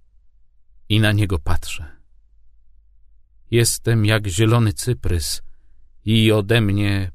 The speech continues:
pochodzi jego owoc. Kto jest tak mądry, aby to pojął? Tak rozumny, aby to poznał?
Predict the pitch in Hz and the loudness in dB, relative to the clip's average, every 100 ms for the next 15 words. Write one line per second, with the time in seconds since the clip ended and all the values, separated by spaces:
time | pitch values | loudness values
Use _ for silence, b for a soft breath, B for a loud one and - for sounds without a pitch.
0 | - 104 90 98 92 90 90 87 87 85 | -6 -4 -2 -2 -2 -2 -4 -4 -4 -6
1 | - 90 76 71 - - - - - - | -4 -4 -4 -8 -8 -6 -6 -12 -20 -20
2 | - - - - - - - - - _ | -20 -20 -20 -20 -20 -20 -20 -20 -20 _
3 | - - - - - - 156 110 98 - | -20 -20 -20 -20 -6 -2 0 2 0 -2
4 | - 101 - 107 107 98 98 98 92 90 | -4 -8 -4 0 0 0 0 -2 -4 -6
5 | - - 95 87 78 73 - - - - | -8 -2 0 0 -2 -6 -12 -16 -18 -20
6 | - - - - - - 117 120 117 101 | -20 -18 -16 -16 -16 -2 0 2 2 4
7 | 123 113 92 87 92 98 101 - 92 101 | 4 4 2 0 0 0 -2 -2 -2 0
8 | 90 82 73 76 76 | 0 -2 -4 -4 -8